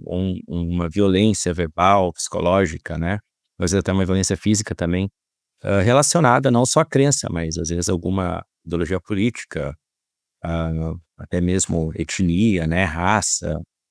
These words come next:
alguma orientação também, né? Ah, então, a, a intolerância é um, é um conceito mais amplo, né? Um pouquinho mais abstrato, mas a gente tem que entender também a diferença entre discriminação, perseguição e crime,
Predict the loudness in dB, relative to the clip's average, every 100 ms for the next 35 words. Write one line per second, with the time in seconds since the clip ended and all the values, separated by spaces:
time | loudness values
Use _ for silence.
0 | _ -6 0 2 2 2 2 2 2 2
1 | 2 0 -4 -2 0 0 0 -2 -2 -2
2 | -6 _ _ _ _ _ _ -4 -2 -2
3 | -6 _ _ _ _ _ _ _ -12 -2
4 | 0 2 2 2 0 -2 -2 -2 2 4
5 | 4 2 2 2 2 0 0 0 0 2
6 | 2 2 2 0 0 -4 -4 -6 -10 -2
7 | 0 0 -2 -2 0 0 -2 -8 _ _
8 | _ _ _ -6 2 4 4 4 0 0
9 | -2 -2 -2 0 2 2 2 4 4 0
10 | -2 -2 -2 0 -2 _ _ -8 -2 0
11 | 2 4 4 2 0 0 2 0 0 -4
12 | -2 2 2 0 -8 -12 0 2 2 -2